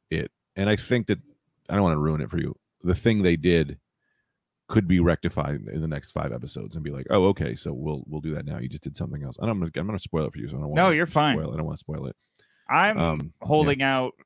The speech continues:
Speaker 2: for, uh, Suicide Squad, which is this weekend.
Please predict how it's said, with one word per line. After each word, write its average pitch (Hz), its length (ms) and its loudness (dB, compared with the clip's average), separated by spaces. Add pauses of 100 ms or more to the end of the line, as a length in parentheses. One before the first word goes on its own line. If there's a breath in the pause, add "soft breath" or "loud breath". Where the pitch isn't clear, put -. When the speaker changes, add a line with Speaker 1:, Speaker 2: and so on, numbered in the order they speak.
(580)
Speaker 2:
for, 110 640 4
uh, 104 560 2 (440)
Suicide 139 580 0
Squad, 131 380 4
which 131 200 -4
is 120 80 -8
this 120 200 -6
weekend. 110 600 0